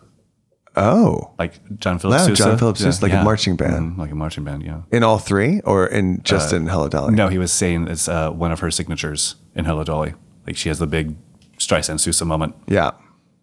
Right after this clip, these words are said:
Speaker 1: Interesting.
Speaker 2: Yeah.
Speaker 1: But what's so funny is, like, that number, the, the parade number in the movie is so enormous that when I saw the Broadway show
Speaker 2: Oh,
Speaker 1: for
Speaker 2: yes.
Speaker 1: the first time, I was like,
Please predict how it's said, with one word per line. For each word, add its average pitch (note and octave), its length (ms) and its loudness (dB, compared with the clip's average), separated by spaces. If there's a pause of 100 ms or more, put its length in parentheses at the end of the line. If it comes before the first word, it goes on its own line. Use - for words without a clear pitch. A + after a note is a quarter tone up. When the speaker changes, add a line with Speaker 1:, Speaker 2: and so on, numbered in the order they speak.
(180)
Speaker 1:
Interesting. D#2 760 -2
Speaker 2:
Yeah. G2+ 260 -2
Speaker 1:
But B2 140 4
what's C3+ 220 4
so D3 280 2
funny A2 280 -2
is, F2+ 180 -4
like, F2 220 -4
that G#2 240 2
number, G2 280 4
the, F2+ 160 2
the G2 160 -2
parade G2 360 2
number G#2 300 0
in F2 500 0
the F#2+ 80 0
movie F2+ 280 2
is E2+ 120 0
so F2+ 320 2
enormous F#2 580 -2 (320)
that G#2 140 0
when G#2+ 140 0 (100)
I G2 80 2
saw G2 200 2
the G2 80 -2
Broadway F2+ 360 2
show F2 220 0
Speaker 2:
Oh, F#3+ 180 4
Speaker 1:
for G2 140 0
Speaker 2:
yes. F#3+ 160 6
Speaker 1:
the G#2+ 60 2
first G2 180 2
time, F#2 340 0 (400)
I A2 80 4
was G#2 200 2
like, F2 300 0